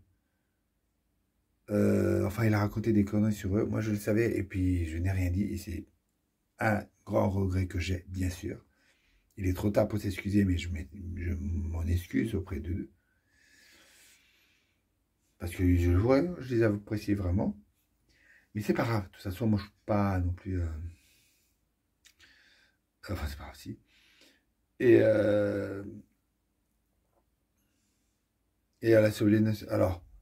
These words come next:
oui, vers la fin, il m'a donné des rôles un peu plus importants, un peu, j'étais, pendant de nombreux spectacles, j'ai fait l'Éternel Amoureux. Voilà. Et, euh, s'il y avait quelqu'un avec qui personne ne voulait jouer, c'était pour moi. Sauf,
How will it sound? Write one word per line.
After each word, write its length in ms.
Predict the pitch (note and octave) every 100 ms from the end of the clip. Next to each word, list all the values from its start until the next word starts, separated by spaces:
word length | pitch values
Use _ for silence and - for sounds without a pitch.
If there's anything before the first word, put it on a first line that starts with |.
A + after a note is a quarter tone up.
| _ A#2+
oui, 160 | C3+
vers 160 | C3+ G#2
la 100 | G#2
fin, 160 | -
il 100 | A#2+
m'a 120 | G2+ F2+
donné 220 | F#2+ G2+
des 100 | G#2
rôles 160 | F#2 F#2
un 60 |
peu 120 | F#2+
plus 200 | G2 G#2
importants, 420 | G#2 G#2 G2+ C3+ A2+
un 60 |
peu, 280 | G2+ F2+ -
j'étais, 380 | F#2 F2+ G2 F2+ _ _ _ _ _ _ _ _ _
pendant 420 | B2 C#3+ - - _
de 160 | A2 A#2
nombreux 440 | A2 C#3 D3 D3+
spectacles, 520 | D3 - - B2+ -
j'ai 180 | B2 -
fait 460 | A2+ B2 B2+ - - -
l'Éternel 400 | A2 A#2 A2+ A2
Amoureux. 440 | A2 G#2 F#2 F2 - _ _ _ _ _ _ _ _ _ G2+
Voilà. 280 | F2+ E2+ - _ _ _ _ _ _ _ _ _ -
Et, 180 | G#2+ G#2
euh, 720 | G2 - F#2 F#2 F#2 F#2 F#2
s'il 240 | - -
y 20 | A2
avait 140 | A2
quelqu'un 580 | A#2+ B2 C#3 C3 A#2+ - _
avec 140 | - -
qui 100 | -
personne 320 | C3 A2 A#2
ne 40 |
voulait 220 | G#2+ G#2
jouer, 180 | G#2 C3+
c'était 220 | C#3 -
pour 160 | - G2+
moi. 240 | E2+ - _ _ _ _ _ _ _ _
Sauf, 440 | - G#3 A3 -